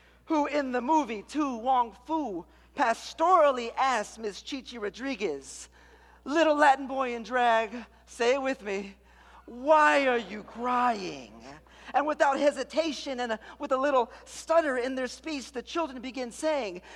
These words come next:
"Because y-, you two are just so pretty. That's why. You're just so pretty." No, that's in the movie. That's not in our gospel this morning. But the children begin t-,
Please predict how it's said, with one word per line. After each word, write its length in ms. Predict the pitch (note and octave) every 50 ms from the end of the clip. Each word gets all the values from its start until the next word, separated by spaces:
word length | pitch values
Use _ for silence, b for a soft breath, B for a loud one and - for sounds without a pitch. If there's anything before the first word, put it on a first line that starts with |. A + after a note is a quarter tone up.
| B B
"Because 340 | D4 A3+ - E4 C4+ - - B B B
y-, 160 | - - -
you 140 | - C#4+ D#4
two 220 | - - C#4+ D4 C#4+
are 60 | B3+
just 200 | C4+ D4+ C#4+ -
so 120 | - C#4 C4
pretty. 480 | - - - E4+ F4+ E4 C#4 G#3 F3+
That's 340 | - C#4 D#4+ D#4+ D#4+ - B3
why. 220 | G#3+ G3 F3+ E3+
You're 120 | F3+ A#3+ D4+
just 260 | - - D#4 B3+ -
so 140 | C#4+ C4+ A#3+
pretty." 560 | B3 - - G#4 G#4+ F#4 C4 G#3 E3 C#3 - - b b b b b b b b b b b b b b _ _ _ _
No, 320 | - D#3+ E3+ F#3+ F#3 E3 D3
that's 240 | D#3 D#3 D#3 -
in 120 | D#3+ D3+ D3
the 60 | C#3+
movie. 340 | D#3+ F3 E3+ D3 A#2 A#2+ A#2
That's 280 | A2 C#3 D3+ - -
not 280 | D3+ E3 D#3+ D3+ C#3+ -
in 120 | - E3
our 120 | D#3+ D#3 D#3+
gospel 520 | E3 D#3+ D3+ D#3 D#3+ - - D#3 C#3 C3 B2+
this 240 | D3 D3+ C3+ - -
morning. 300 | D#3+ D3+ C#3 C#3 B2 A#2+ C3 C#3 C3+ C#3+ - - - - - - - - - - - - - - - - - - - - - - - - - - - - B B B B B B B B -
But 160 | C#4 C4+ C4+
the 80 | - D4
children 480 | - - - G4 F#4+ F4+ D#4+ D#4+ D4
begin 420 | A#3 D4 C#4+ - - D#4+ D#4 D#4
t-, 60 | D4+